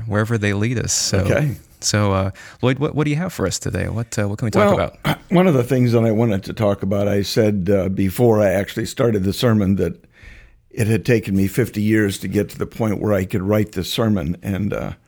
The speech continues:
Speaker 2: there, there is a personal story there that I think is worth sharing, because even though every life is different,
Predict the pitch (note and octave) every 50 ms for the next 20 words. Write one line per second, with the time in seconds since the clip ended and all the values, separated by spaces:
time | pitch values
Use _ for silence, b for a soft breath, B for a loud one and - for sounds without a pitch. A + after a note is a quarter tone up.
0 | b b b b b b b b b b b b _ _ - - - A#2+ A#2 A2+
1 | A2 A2 - A2 A#2 A2+ - D#3 D3+ C3 C#3+ G#2+ - - C3+ B2 A#2 - - A#2
2 | A2 G#2 - - - A#2+ A2+ A2 G#2 F#2 G2+ G2 G2+ G#2 F#2 F2+ G2+ G#2 F#2+ F#2+
3 | A#2+ A#2+ G#2+ G#2 G#2+ G2 F#2+ G2 A2 G#2+ G2+ - - - A#2+ G#2 G#2 G#2 F#2+ F#2
4 | G2 F#2 G2+ F#2+ - G#2+ F#2+ F2+ - - B2 A#2+ G#2+ A2 G#2 G2+ G#2+ G#2+ G#2 G2+
5 | G2 G2 G2 B B B B B B B B - - - A2+ G2+ A2 G2+ F#2+ G2
6 | G2 F#2+ F#2+ - - F#2+ E2+ F2+ F#2+ A2 G#2 - F#2 E2 F2+ G2 - -